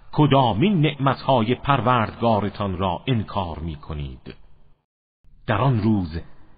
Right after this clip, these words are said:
هیچ کس از انس و جن از گناهش سؤال نمی شود و همه چیز روشن است. پس کدامین نعمتهای پروردگارتان را انکار می کنید؟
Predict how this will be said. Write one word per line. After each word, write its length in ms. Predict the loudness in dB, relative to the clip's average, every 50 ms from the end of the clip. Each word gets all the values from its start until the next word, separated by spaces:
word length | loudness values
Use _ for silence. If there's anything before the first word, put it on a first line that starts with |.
| -20 -16 0
هیچ 440 | 2 4 4 4 2 -2 -4 -4 0
کس 280 | 0 0 0 0 -4 0
از 240 | 2 2 4 2 0 -2 0
انس 360 | 2 4 4 2 2 2 0
و 60 | 0
جن 480 | 0 0 0 2 2 2 2 0 -2 -4 -6 -14 -20 -20 -18 -4 0
از 240 | 0 0 0 0 2
گناهش 600 | 2 4 6 6 6 4 4 0 -2 -2 -2 -6 -4 -2
سؤال 380 | -2 0 2 2 2 2 2 2
نمی 400 | 0 0 0 0 0 0 -2 -4
شود 380 | -4 -6 -6 -6 -6 -8 -8 -10 -14 -18 -18 -16 -16 -18 -20 -20 -20 -16 -4
و 60 | -2 -2
همه 360 | 0 2 2 2 2 2 0
چیز 340 | 0 -2 -2 -2 -2 -2 0
روشن 400 | 0 0 0 0 0 0 0 0
است. 420 | -2 -4 -6 -10 -16 -16 -16 -16 -16 -16 -20 -20 -20 -20 -20 -20 _ _ _ _ _ _ _ _ _ _ -10 -8
پس 120 | -8 -6 -6 -10 -16 -20 -18 -18 -16 -12 0
کدامین 800 | 2 2 4 6 6 4 4 4 2 2 2 2 4 2 2 2
نعمتهای 840 | 0 0 -2 -2 0 0 0 0 -2 -2 0 2 2 2 2 0 -2
پروردگارتان 1200 | -2 0 0 0 0 2 0 2 2 0 -2 -4 -2 0 0 0 0 -2 -4 -6 -4 -4 -4 -2
را 240 | -2 -2 -2 -2 -4 -8 -14 -20 -20 -20 -6 -2
انکار 520 | 0 0 0 0 0 -2 -2 -2 -2 -4
می 180 | -4 -6 -8 -8
کنید؟ 580 | -10 -10 -10 -8 -8 -8 -10 -12 -16 -18 -18